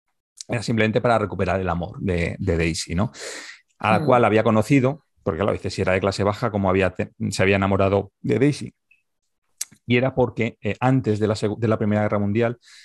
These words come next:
Speaker 1: él había estado haciendo el curso de, eh, de oficial en, bueno, un campamento militar americano cerca de casa de Daisy, claro, y todos vestidos con el uniforme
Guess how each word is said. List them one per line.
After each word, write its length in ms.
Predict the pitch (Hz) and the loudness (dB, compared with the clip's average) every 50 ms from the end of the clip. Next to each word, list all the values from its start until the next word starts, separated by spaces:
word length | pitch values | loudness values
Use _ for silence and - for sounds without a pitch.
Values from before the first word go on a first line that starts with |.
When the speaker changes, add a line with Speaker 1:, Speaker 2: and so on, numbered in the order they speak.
| - _ _ _ | -20 _ _ _
Speaker 1:
él 160 | - 107 104 | -2 0 2
había 200 | 104 101 104 101 | 2 2 2 0
estado 340 | 101 - - 107 98 104 101 | -2 0 -2 -2 0 2 0
haciendo 1040 | 98 - - 101 98 101 98 101 101 101 101 101 98 98 95 95 95 95 92 92 - _ | -2 -2 -4 -4 -4 -2 -2 -2 0 0 0 0 0 0 0 -2 -2 -2 -4 -6 -10 _
el 440 | 95 92 82 82 82 85 - - - - | -8 -6 -6 -4 -4 -6 -6 -8 -10 -4
curso 440 | - 101 98 - - - 101 95 90 | -2 0 0 0 0 0 2 2 2
de, 520 | 92 92 90 90 90 87 85 85 82 - - - 92 95 | 2 2 2 2 0 -2 -2 -4 -6 -10 -8 -6 -4 -4
eh, 260 | 92 90 95 - - | -4 -4 -6 -8 -4
de 120 | 92 101 | -2 -2
oficial 520 | 98 - 104 95 - 120 117 107 98 95 95 | -2 -2 -4 0 2 4 4 4 4 2 0
en, 420 | 95 95 95 95 92 92 90 92 95 | 0 -2 0 -2 -2 -2 -4 -4 -8
bueno, 180 | - 92 - - | -10 -10 -12 -12
un 80 | 104 - | -6 -2
campamento 600 | - 104 98 92 95 101 98 87 - 101 98 95 | -2 0 0 2 2 2 0 2 2 2 2 2
militar 400 | 95 98 101 98 101 98 92 92 | 2 2 2 2 2 2 0 2
americano 400 | 95 95 95 92 - 107 98 90 | 0 -2 -2 -2 -2 -2 -2 -2
cerca 320 | - - 98 - - 90 | -2 -4 -4 -2 -2 -2
de 80 | 90 87 | -2 -2
casa 260 | - 98 - - 110 | -4 -4 0 0 2
de 100 | 110 107 | 2 4
Daisy, 280 | 107 110 107 - 120 104 | 2 2 0 -2 -4 -2
claro, 200 | - 113 110 104 | -2 -2 -2 -2
y 60 | 90 | -2
todos 220 | - 120 127 127 | -2 0 0 0
vestidos 500 | 120 127 117 - - 120 120 113 110 - _ _ - - - _ _ _ _ _ _ _ _ | -2 -4 -4 -2 -2 -2 -2 -2 -4 -6 _ _ -20 -20 -20 _ _ _ _ _ _ _ _
con 140 | - 110 107 | 0 2 2
el 80 | 107 | 2
uniforme 560 | 107 107 104 101 - - 110 104 104 98 120 | 2 2 0 0 0 0 0 0 -2 -4 -6